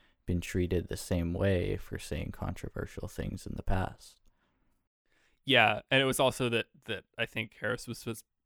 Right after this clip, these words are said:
Speaker 2: supposed to be on a panel with Charles Murray at one point and hadn't read The Bell Curve or any of his books, but had just heard his name and connected him with someone who is supposed to be avoided. <laughs>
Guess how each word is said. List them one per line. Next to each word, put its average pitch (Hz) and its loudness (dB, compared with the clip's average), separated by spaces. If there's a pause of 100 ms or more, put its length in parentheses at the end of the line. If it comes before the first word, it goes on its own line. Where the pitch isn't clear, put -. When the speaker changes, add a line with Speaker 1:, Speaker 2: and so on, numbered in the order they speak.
(100)
Speaker 2:
supposed - -6
to - -20
be 113 -2
on 113 -2
a 113 -6
panel 107 -6
with - -6
Charles 117 -2
Murray 117 -4 (100)
at 113 -4
one 120 -4
point 120 -6
and 113 -6 (360)
hadn't 110 2
read 110 0
The - -20
Bell 104 -2
Curve 110 -6
or 107 -6
any 107 -10
of 113 -10
his 104 -8
books, - -14
but - -2 (200)
had - -2
just 110 -2
heard 113 0
his 110 -4
name 107 -2 (520)
and 107 -4 (760)
connected 113 0
him 107 -8
with 107 -6
someone 98 -6
who 107 -8
is 98 -10
supposed - -8
to - -20
be - -8
avoided. 104 -6 (400)
<laughs> 160 0